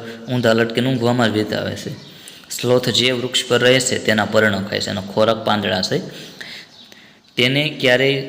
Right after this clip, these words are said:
ક્યારેક જ બીજું કંઈક જોઈએ છે, એટલે પાન જ્યારે ન હોય તો ઝાડ ઉપરથી બીજા ઝાડમાંથી વહી જાય અને ક્યારેક જ બીજું ખાય.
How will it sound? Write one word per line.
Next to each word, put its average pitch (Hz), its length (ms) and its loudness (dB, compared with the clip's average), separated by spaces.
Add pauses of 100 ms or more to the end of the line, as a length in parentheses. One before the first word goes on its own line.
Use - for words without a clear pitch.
(520)
ક્યારેક 127 400 2
જ 131 140 0
બીજું 113 380 -2
કંઈક 113 300 -2
જોઈએ 104 360 -2
છે, 101 120 -8
એટલે 101 160 -8
પાન 107 380 0
જ્યારે 110 260 2
ન 127 100 0
હોય 104 240 0
તો 95 120 -6
ઝાડ 98 280 0
ઉપરથી 104 380 -6
બીજા 110 220 0
ઝાડમાંથી 98 400 -2
વહી 135 160 4
જાય 95 160 -4
અને 104 160 -6
ક્યારેક 131 360 0
જ - 20 -4
બીજું 98 340 -4
ખાય. 98 280 -6